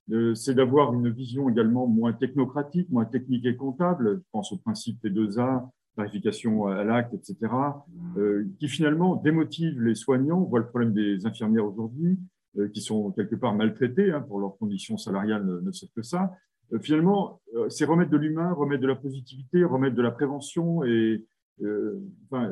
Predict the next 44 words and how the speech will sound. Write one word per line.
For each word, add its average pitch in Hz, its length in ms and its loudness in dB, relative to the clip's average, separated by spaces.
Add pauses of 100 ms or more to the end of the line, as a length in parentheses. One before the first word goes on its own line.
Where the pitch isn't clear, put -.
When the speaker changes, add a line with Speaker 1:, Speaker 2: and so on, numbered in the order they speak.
(120)
Speaker 1:
à 110 40 -10
mon 127 120 -4
avis, 131 140 0
il 156 40 4
y 139 40 6
a - 20 6
beaucoup, 131 280 -2
beaucoup 127 220 -6
de 117 60 -8
choses 123 200 -4
à 117 40 -2
changer. 160 320 2
C'est 117 180 -2 (280)
un 117 60 -6
changement 127 300 -2
de 127 40 -4
paradigme, 127 480 -2
hein, 202 160 -8
pour 101 140 -6
reprendre 101 200 -4
le 101 60 -2
mot 101 240 -2
à - 20 0
la 95 80 -2
mode, 95 260 -2
hein. 117 80 -12 (320)
Speaker 2:
Hmm. 233 180 4 (300)
Qu'est-ce 226 460 8
qui 226 140 6
fait, 262 200 8
enfin, 214 220 6
comment 247 240 12
on 262 60 12
peut 262 80 8
expliquer 226 420 6
justement 214 380 8
qu'on 226 160 6
ne 190 160 10
regarde 190 340 8
pas 202 140 10
toujours 220 460 8
au 175 160 12
bon 185 220 10
endroit, 185 460 8